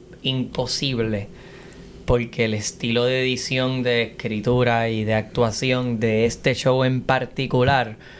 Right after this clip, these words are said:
pues yo he tratado de buscarlo para poder colaborar, o yo he tratado de buscarlo allá afuera para poder,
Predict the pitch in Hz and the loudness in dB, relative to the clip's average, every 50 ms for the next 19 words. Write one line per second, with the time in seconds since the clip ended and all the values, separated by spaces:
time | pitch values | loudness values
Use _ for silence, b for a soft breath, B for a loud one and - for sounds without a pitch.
0 | B B B B B - - - - - - - - 120 117 120 117 117 117 117 | B B B B B -20 -20 -20 -20 -20 -8 -4 0 2 4 4 4 6 4 2
1 | 113 113 110 120 120 120 123 127 131 131 131 - 135 127 123 - 127 131 135 131 | 2 2 2 4 6 6 6 4 4 2 0 0 0 0 0 2 2 2 4 4
2 | 131 127 123 120 107 - - - 143 143 131 120 113 107 110 - - - - - | 2 2 2 0 -2 -2 0 0 0 0 -2 -4 -4 -4 -4 -6 -8 -14 -6 -2
3 | 123 117 117 113 107 117 113 113 113 113 - - 127 120 113 107 104 104 107 113 | 0 0 0 0 0 0 0 0 0 0 0 0 2 2 2 0 -2 -2 2 2
4 | 127 131 127 131 - - - - - 123 120 117 117 113 110 110 147 - - 120 | 4 4 4 2 -2 -6 -10 -2 0 2 4 4 4 2 0 0 -4 -4 -2 -2
5 | 113 110 117 113 113 117 117 113 110 110 - 120 113 113 113 110 110 107 - - | 0 0 0 2 2 2 2 0 -2 -2 -2 0 2 2 2 2 2 2 0 0
6 | 127 123 117 117 113 104 - 110 107 107 107 - 120 113 110 107 110 110 110 | 0 2 2 2 2 2 2 0 0 0 0 -2 -4 -2 -2 0 0 -2 -2